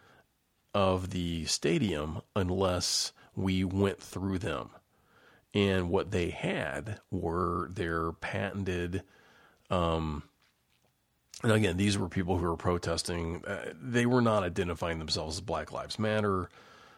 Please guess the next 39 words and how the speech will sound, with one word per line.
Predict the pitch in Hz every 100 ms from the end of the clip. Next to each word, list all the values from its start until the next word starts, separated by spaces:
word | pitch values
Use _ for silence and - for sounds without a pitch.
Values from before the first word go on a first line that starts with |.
| -
Um, | 87 82 82 80 80 76
they | 92 87
were | 92
just | 90 78 -
simply | 80 73
protesters | - 90 90 87 73 - 69
there. | - 57 - - _ - - - _
And, | - 90 85 82 80 80 78 - -
um, | 80 78 80
and | 85 85
they | 90 87
had | 80 85 82
their | 80 78 78 76
disrupting, | 95 82 - 85 - 85 80 78 73 - -
um, | 95 80
bullhorns | 82 82 82 85 82 76 80 78
and | 73 78
whistles | 78 - 73 69 78 82
and | 73
all | 76 76
these | 76
things | 78 71 76
they | 76
were | 78
doing. | 80 73 71 76 - - - - -
And | 104 101
they | 101 98 98
enduring, | 90 90 95 95 92
but, | 117 160
you |
know, | 165 143
it's, | - 127 -
the | - 110
thing | - 170 123
is | 104
they, | - 82 85 80 -
they | 85
targeted | - - 127 135 123 120 110 98
an, | 87